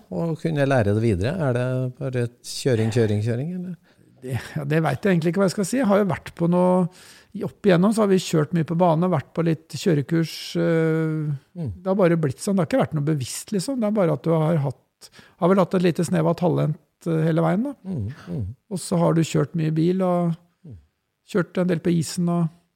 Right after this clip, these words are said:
Speaker 2: Kjører
Speaker 1: Mm.
Speaker 2: fortsatt en del på isen, var på isen forrige helg, og det er dritkult å kjøre med, kjøre på isen, fantastisk.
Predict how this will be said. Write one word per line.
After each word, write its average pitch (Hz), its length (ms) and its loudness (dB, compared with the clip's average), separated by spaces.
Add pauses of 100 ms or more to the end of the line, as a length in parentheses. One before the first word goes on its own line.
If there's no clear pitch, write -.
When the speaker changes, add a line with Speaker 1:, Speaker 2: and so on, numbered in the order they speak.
(100)
Speaker 2:
Kjører 165 160 2
Speaker 1:
Mm. - 60 -2
Speaker 2:
fortsatt 170 280 0
en 175 100 2
del 170 140 2
på 180 140 0
isen, 175 240 0
var 156 80 2
på 165 100 -2
isen 160 300 0
forrige 151 240 2
helg, 175 180 2
og 175 80 0
det 170 140 0
er 147 220 -2
dritkult 151 580 -4
å - 20 -2
kjøre 151 220 -2
med, 151 160 -2
kjøre 147 180 -4
på 156 140 -2
isen, 170 240 -6
fantastisk. 175 640 -8